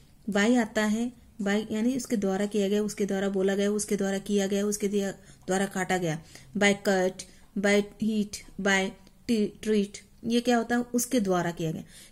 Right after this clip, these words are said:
लेकिन एक्टिव वॉइस में वो नहीं होता, ये पैसिव वॉइस में by का यूज़ होता है, पैसिव वॉइस में by का, by tomorrow, by you tomorrow। But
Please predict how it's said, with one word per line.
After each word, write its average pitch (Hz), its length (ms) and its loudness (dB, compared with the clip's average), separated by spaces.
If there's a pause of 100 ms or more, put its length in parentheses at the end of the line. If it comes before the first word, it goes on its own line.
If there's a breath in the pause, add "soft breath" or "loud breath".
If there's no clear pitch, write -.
लेकिन 240 300 2 (640 loud breath)
एक्टिव 240 300 0
वॉइस 269 180 4
में 262 80 4
वो 220 160 2
नहीं 196 200 4
होता, 165 220 -2
ये 240 180 0
पैसिव 220 420 0
वॉइस 220 140 2
में 254 80 2
by 190 280 2
का 208 60 2
यूज़ 202 300 2
होता 160 200 -4
है, 151 140 -4 (140)
पैसिव 190 320 0
वॉइस 196 180 0
में 220 180 0
by 175 180 0 (120)
का, - 80 -12 (500 soft breath)
by 214 140 4 (280)
tomorrow, 175 340 0
by 220 140 2 (160)
you 262 100 0 (180)
tomorrow। 165 340 0 (500 loud breath)
But 262 100 0